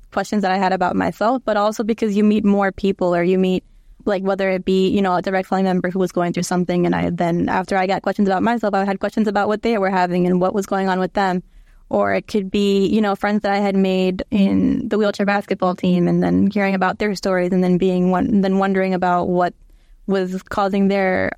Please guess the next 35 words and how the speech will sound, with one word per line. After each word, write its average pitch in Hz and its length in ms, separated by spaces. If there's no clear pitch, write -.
their 214 120
condition 185 540
or 202 140
what 185 140
had 190 100
happened 190 320
to 196 60
them, 185 320
whether 190 240
it 190 120
be 190 300
after 202 320
they 202 140
were, 190 580
you 208 80
know, 185 140
already 190 400
older, 214 400
or 180 140
whether 180 200
it 185 80
be 185 60
something 185 240
that 185 140
happened 190 460
when 185 160
they 185 120
were 185 120
born, 180 360
like 185 160
it 185 80
was 180 120
happened 185 340
for 190 100
me. 226 220